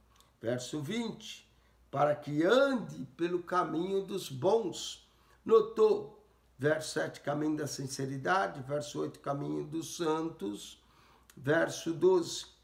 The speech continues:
mau caminho. Verso treze, caminho das trevas. Agora, verso vinte, caminho dos bons. E guardes a vereda dos justos,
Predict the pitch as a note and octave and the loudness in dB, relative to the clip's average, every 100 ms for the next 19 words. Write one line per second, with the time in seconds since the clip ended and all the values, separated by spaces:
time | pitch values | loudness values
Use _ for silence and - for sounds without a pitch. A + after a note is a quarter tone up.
0 | _ B2 C3 C#3+ F3+ F3+ - D#3+ D#3 E3 | _ -2 2 4 4 2 0 -2 2 2
1 | F3+ G3+ A3+ A#3 - - - _ C3+ E3+ | 2 0 -2 -4 -8 -16 -20 _ 2 2
2 | - - D#3+ D3 F3+ G3 E3+ - - - | 2 -2 -8 -4 6 6 6 2 -12 -4
3 | D3 D3 D#3+ D#3 D3+ D3 D#3+ D3 - - | -2 0 0 0 -2 -2 -2 -4 -6 -4
4 | D#3 F#3 G3 A3 A#3 A3+ - - - - | 2 2 2 -2 -4 -4 -8 -16 -20 -20
5 | _ - F3+ F#3 F3+ F3+ F3+ F3 - D3+ | _ 0 2 2 2 2 -2 -4 -8 -8
6 | C#3+ F3 F3 - - D#3+ C#3+ D3+ F3+ D3+ | -6 -6 -8 -10 -4 -2 -2 -4 -4 -6
7 | B2+ D3+ F3+ - - - _ _ _ A#2+ | -4 -6 -6 -10 -14 -18 _ _ _ 0
8 | E3 G3+ F3 - - - _ _ _ _ | 2 4 0 -4 -10 -12 _ _ _ _
9 | _ D3+ D#3 D3 D#3+ F#3 G3 D3 C3+ C3 | _ -6 -4 2 6 6 6 0 -8 -12
10 | B2+ - - C#3 C#3 E3 D3 D#3 E3+ E3+ | -12 -14 -6 -4 0 0 0 2 2 0
11 | D3 C#3+ E3+ F#3 - - - _ _ - | -6 -2 0 0 -4 -10 -18 _ _ -12
12 | B2 A#3 A3 - - B2+ - - | -2 -2 -2 -6 -10 -12 -12 -14